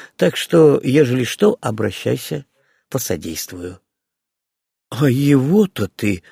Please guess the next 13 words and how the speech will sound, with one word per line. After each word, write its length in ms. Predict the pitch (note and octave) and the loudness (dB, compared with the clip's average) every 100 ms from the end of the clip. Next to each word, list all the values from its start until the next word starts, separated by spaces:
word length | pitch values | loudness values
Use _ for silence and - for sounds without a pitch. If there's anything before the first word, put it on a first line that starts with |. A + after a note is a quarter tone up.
| - _ _ _ | -20 _ _ _
откуда 540 | - B2 - - C3 A#2+ | -8 -6 -4 -2 2 2
взял? 480 | A#2 G#2+ A#2+ G#2 F#2+ _ _ - | 2 2 4 4 0 _ _ -2
Кажется, 420 | C#3+ A#2 A2+ B2+ | 0 0 -2 -6
Софья 520 | - C3 - C3+ C3 | 0 -2 2 0 2
Арнольдовна 840 | - B2+ B2 D3+ D3 D3 D3 D3 - - | 0 0 4 4 4 4 6 4 2 -6
уже 280 | - C3 D3+ - | -4 2 2 2
устала 640 | C#3+ - - C#3 G#2 G2+ | -2 -2 0 2 4 2
удивляться, 840 | - A2+ A2+ G#2+ B2 B2+ - B2 - - - | -2 -2 0 2 2 0 -2 -4 -6 -10 0
но 240 | C#3 A#2+ - _ _ | 2 2 -2 _ _
мужественно 800 | - C3 A#2 B2 - B2+ B2 B2+ | 2 4 4 0 -4 -2 0 0
держалась. 800 | A2+ B2+ A#2+ A#2 A2 F#2 F#2 - _ _ _ D#3 | 0 -2 0 2 2 0 -4 -14 _ _ _ -4
Не 140 | F3 | -4
поверишь, 680 | - F3+ D#3 F#2 E2 - | -4 -6 -4 -6 -8 -12